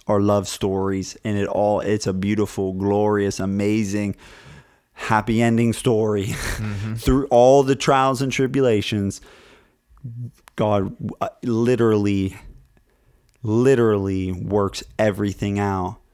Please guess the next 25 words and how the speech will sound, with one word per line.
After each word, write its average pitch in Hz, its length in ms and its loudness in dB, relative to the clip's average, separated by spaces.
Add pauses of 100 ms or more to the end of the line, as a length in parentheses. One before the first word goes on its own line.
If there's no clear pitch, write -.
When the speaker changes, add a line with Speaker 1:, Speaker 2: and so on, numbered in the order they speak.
(180)
Speaker 1:
for - 180 -4
the 92 120 -2
good 90 280 -2
of 82 60 -10 (240)
Speaker 2:
Mm-hmm. 101 160 -4
Speaker 1:
those 87 440 -2 (240)
who 98 80 -4
love 90 240 -4
him. 90 200 -6 (360)
Speaker 2:
Because 98 360 -8
he 98 140 -8
is 98 120 -8
good. 120 320 -10 (400)
Speaker 1:
Amen. 101 320 -2 (680)
Speaker 2:
That 104 180 -4
is, 107 300 -6 (120)
that 113 320 -4
is 110 220 -4
God. 107 380 -6
Hi-, - 180 -12
that - 240 -8
his 104 260 -6
essence 104 420 -6
is 98 120 -8
good. 98 340 -8